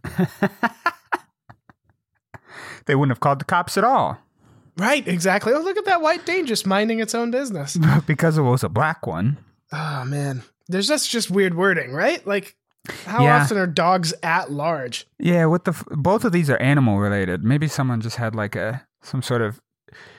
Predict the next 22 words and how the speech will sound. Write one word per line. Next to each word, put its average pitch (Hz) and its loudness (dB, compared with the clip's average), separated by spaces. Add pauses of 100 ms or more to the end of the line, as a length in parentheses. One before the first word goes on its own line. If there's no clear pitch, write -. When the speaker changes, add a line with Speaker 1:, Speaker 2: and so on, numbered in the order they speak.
(200)
Speaker 1:
Tiger 135 0
King, 117 -4 (540)
Tiger 123 0
King 113 2
blowout. 101 2 (840)
Speaker 2:
<laughs> - -6
A 160 -8
caller 233 2
reported 196 0
a 165 0
toddler 180 0
showed 160 -2
up 160 -2
at 151 -4
the 147 -10
property 170 -2
and 190 -2
was 175 -6
not 254 2
wearing 262 0
any 262 0
clothes. 240 -2